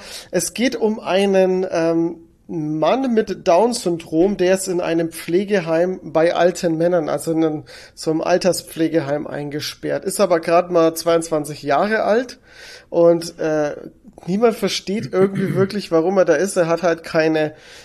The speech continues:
Speaker 1: keine Verwandten, keine Eltern, wo
Speaker 2: Mhm.
Speaker 1: er irgendwie unterkommen, äh, kann
Speaker 2: Mhm.
Speaker 1: und ist da halt jetzt irgendwie, sitzt da halt irgendwie fest.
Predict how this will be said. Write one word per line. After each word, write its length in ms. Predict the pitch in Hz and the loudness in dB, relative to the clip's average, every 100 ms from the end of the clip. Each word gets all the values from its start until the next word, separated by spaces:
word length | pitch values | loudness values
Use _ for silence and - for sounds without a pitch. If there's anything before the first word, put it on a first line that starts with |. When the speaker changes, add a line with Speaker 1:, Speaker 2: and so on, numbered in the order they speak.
| _ | _
Speaker 1:
keine 300 | - 156 156 | 0 2 2
Verwandten, 540 | 156 147 143 170 196 180 | 0 0 2 0 -4 -4
keine 280 | 165 156 | -2 0
Eltern, 440 | 135 156 180 180 156 | 2 2 2 0 0
wo 120 | 156 | 0
Speaker 2:
Mhm. 40 | |
Speaker 1:
er 100 | 151 147 | 2 0
irgendwie 260 | 156 147 | -4 -6
unterkommen, 760 | 160 190 214 208 190 180 180 - - | -4 -2 -2 0 2 2 -2 -8 -6
äh, 300 | 160 160 156 156 | -2 0 0 -4
kann 360 | - 170 185 180 - | -2 0 0 -4 -8
Speaker 2:
Mhm. 80 | 143 | -4
Speaker 1:
und 100 | 160 | -2
ist 200 | 175 - | -2 2
da 100 | 170 | 2
halt 160 | 156 151 | 4 2
jetzt 220 | 147 - | -4 -4
irgendwie, 400 | 165 165 160 156 | -2 -2 -2 -2
sitzt 340 | 160 165 - | -4 -8 -2
da 120 | 160 | 0
halt 160 | 143 139 | 2 0
irgendwie 260 | 147 147 139 | -2 -4 -6
fest. 400 | - 135 - | -4 -4 -6